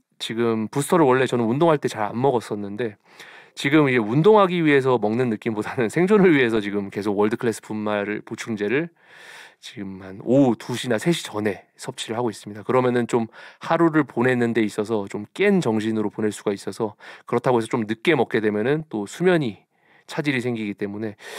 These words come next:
요즘 그런 식으로, 어, 부스터를 섭취하는 것 같습니다. 그리고 지금 삼 대 오백 월드클래스 같은 경우는 여러분들의 이런 각성 상태만 이제 유도하는 것이 아니라 굉장히 좋은 성분들이 많이, 어, 지금 제가 띄울, 띄우겠지만 있기 때문에,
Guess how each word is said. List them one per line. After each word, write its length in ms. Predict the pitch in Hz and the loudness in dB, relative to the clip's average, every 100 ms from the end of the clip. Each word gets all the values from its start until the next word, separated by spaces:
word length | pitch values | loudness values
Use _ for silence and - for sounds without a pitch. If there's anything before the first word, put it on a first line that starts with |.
| - - - | -12 -10 -6
요즘 220 | 107 113 | -2 -2
그런 280 | - 156 170 | 2 4 4
식으로, 560 | 143 127 123 180 190 _ _ _ | 2 -2 2 2 0 _ _ _
어, 220 | 113 104 - | -8 -8 -8
부스터를 380 | 110 - 113 | -10 -6 -4
섭취하는 320 | 120 - 131 107 | -4 -6 -6 -6
것 60 | |
같습니다. 280 | 98 - 107 | -10 -12 -8
그리고 340 | 143 180 180 160 | 0 4 6 4
지금 300 | 147 156 151 | 4 2 2
삼 140 | 180 226 | 2 4
대 60 | |
오백 180 | 214 175 | 4 6
월드클래스 440 | 117 151 175 160 | 4 4 0 -2
같은 220 | 143 - 127 | -2 -4 -2
경우는 340 | 120 123 127 | -2 -2 -2
여러분들의 1000 | 104 127 127 123 123 117 110 - 120 117 101 | 0 0 -2 -2 0 0 -2 -6 0 2 0
이런 240 | - 104 - | -2 -6 -4
각성 320 | - - 196 | -6 0 2
상태만 560 | 185 170 170 147 123 104 _ - | 2 2 2 2 0 -4 _ -12
이제 280 | 107 110 104 | -4 -2 -2
유도하는 380 | 117 135 131 | 2 2 2
것이 180 | 120 - | 0 -2
아니라 320 | 104 107 135 - - - - - | -4 -2 -4 -6 -18 -18 -18 -8
굉장히 320 | 127 143 156 | -2 2 2
좋은 220 | 135 143 | 2 2
성분들이 400 | 156 156 147 131 | 4 2 0 0
많이, 600 | 107 113 123 120 120 101 _ _ - | 0 0 0 -2 -4 -8 _ _ -8
어, 300 | 110 101 117 _ - | -4 -4 -6 _ -14
지금 240 | 113 110 | -10 -8
제가 160 | 104 101 | -8 -6
띄울, 260 | 175 185 | 0 0
띄우겠지만 640 | 165 - 196 185 127 120 107 | 0 -4 -4 -2 -2 -4 -6
있기 180 | 120 147 | -6 -4
때문에, 480 | 131 113 120 180 | -2 0 0 -2